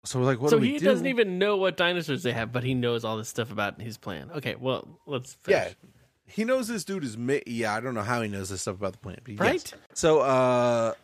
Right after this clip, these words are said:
Speaker 1: who? So, uh, you're like, "What do we do?" And Rosanna says,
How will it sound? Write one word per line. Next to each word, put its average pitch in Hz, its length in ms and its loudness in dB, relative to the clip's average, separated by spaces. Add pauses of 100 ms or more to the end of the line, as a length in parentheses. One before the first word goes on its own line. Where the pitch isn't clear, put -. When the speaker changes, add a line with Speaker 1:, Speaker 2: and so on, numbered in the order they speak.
(320)
Speaker 1:
who? 131 480 0
So, 165 360 0
uh, 131 300 2 (200)
you're 143 140 0
like, 139 180 2
"What 170 80 0
do 180 60 6
we 156 100 4
do?" 170 340 -2
And 123 120 0
Rosanna 135 400 2
says, 120 320 -2